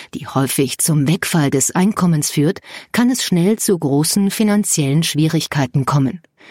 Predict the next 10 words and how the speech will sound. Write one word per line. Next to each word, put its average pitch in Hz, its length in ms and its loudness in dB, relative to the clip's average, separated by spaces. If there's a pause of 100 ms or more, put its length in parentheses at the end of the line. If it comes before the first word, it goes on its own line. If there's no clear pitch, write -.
(140)
Strom, 160 720 0
Miete 165 580 0
oder 175 180 2
Lebensmittel 208 720 0
können 208 380 0
plötzlich 156 580 -2
nicht 143 260 -2
mehr 143 140 0
bezahlt 160 480 0
werden. 131 300 -4